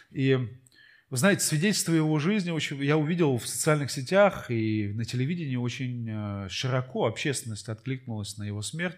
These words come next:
потому что, ну, собственно, последние десять лет его жизни, да, где он там в каком-то интервью, там, где у него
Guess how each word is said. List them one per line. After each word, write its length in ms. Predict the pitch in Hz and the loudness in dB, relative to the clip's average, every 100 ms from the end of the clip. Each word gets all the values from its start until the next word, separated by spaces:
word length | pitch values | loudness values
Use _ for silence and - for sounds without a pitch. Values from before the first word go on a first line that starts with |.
| - | -12
потому 280 | - 110 | -10 -8
что, 280 | 123 - 110 - - - - | -8 -8 -10 -10 -18 -20 -10
ну, 60 | |
собственно, 380 | 127 147 123 131 | -4 -2 -2 -6
последние 580 | - 131 - 156 127 131 | -4 -2 4 4 4 0
десять 460 | 117 147 127 123 135 | 4 2 2 -4 -4
лет 240 | 135 - | -4 -4
его 180 | 113 113 | -6 -4
жизни, 400 | 110 180 113 98 | -2 -4 -4 -6
да, 220 | 95 117 | -4 -4
где 200 | 110 110 | -4 -4
он 180 | 117 104 | -4 -6
там 240 | 107 101 98 - - | -6 -8 -10 -20 -20
в 80 | - | -8
каком-то 420 | 120 135 120 123 | -4 -2 -2 -4
интервью, 480 | 117 120 120 151 135 | -4 -2 0 -2 -2
там, 400 | 120 104 98 107 | -6 -8 -8 -6
где 120 | 110 | -4
у 40 | |
него 200 | 104 101 | -4 -6